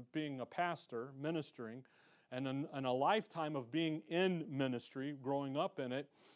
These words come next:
that a man with an experience beats a man with a verse every day.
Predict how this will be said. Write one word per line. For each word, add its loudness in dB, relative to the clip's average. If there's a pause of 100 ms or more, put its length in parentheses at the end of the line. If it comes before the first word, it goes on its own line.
(100)
that 2 (200)
a 0
man 0
with 0
an 0
experience -2
beats -6
a 0
man -2
with -4
a 0
verse -2 (100)
every 0
day. -4